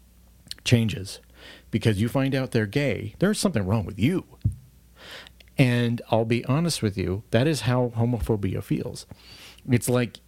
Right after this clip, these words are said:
there is something about you that you cannot change, that, that you are, but, but it is something that is so casual that it's, it, I mean, the ki-, uh, let me describe something to you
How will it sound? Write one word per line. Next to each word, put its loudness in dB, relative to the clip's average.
there 4
is 0
something 0
about 0
you 2
that -4
you -4
cannot 0
change, -4
that, -2
that 0
you 2
are, 0
but, 6
but 2
it 2
is 0
something 2
that 0
is 0
so 0
casual -2
that 0
it's, 0
it, 0
I 0
mean, 0
the 2
ki-, -4
uh, 0
let 2
me 2
describe 0
something 0
to 0
you -2